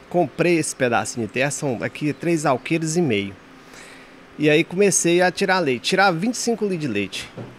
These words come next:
é, por dia. E aí a gente foi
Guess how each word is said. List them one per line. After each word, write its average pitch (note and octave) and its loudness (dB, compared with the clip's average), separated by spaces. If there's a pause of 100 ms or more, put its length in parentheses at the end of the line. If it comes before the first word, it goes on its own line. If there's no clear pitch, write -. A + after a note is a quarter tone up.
(880)
é, G#2 -4 (100)
por F#3+ 0
dia. G2+ -8 (840)
E D#3+ 2
aí F3 2 (400)
a B2 0
gente C#3 0
foi C#3 0